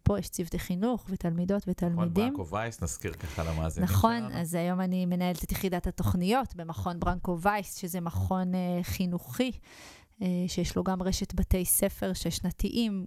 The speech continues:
Speaker 1: גם בתי ספר אתגריים, גם מתעסק בפיתוח מקצועי של, אה, צוותי חינוך, מנהלים, תהליכי שינוי בבתי ספר,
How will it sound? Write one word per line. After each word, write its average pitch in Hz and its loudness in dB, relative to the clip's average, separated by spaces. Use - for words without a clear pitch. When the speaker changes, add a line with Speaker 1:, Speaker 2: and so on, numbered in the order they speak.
Speaker 1:
גם 180 0
בתי 180 -2
ספר 185 -2
אתגריים, 190 0
גם 185 2
מתעסק 190 0
בפיתוח 190 2
מקצועי 202 0
של, 185 0
אה, 185 2
צוותי 190 0
חינוך, 202 0
מנהלים, 185 0
תהליכי 185 0
שינוי 196 2
בבתי 185 0
ספר, 262 0